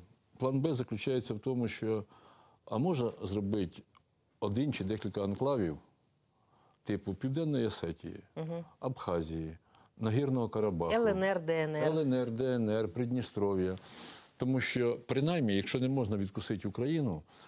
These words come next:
Speaker 1: то найбільше побажання Путіна, яке, яке існує, треба її дестабілізувати.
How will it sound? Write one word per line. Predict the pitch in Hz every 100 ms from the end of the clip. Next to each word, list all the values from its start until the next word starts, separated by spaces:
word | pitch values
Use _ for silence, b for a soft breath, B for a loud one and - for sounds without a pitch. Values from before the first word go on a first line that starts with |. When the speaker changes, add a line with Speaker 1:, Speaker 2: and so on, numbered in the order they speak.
| B B
Speaker 1:
то | 117
найбільше | 117 117 123 - 101 104 - -
побажання | 104 104 101 101 95
Путіна, | 101 95 92 90
яке, | 87 95 92 - 87 92
яке | 92 101 95
існує, | 107 92 151 156 101 85 - B B B
треба | - 117 101
її | 101 95
дестабілізувати. | 98 - 90 92 90 82 78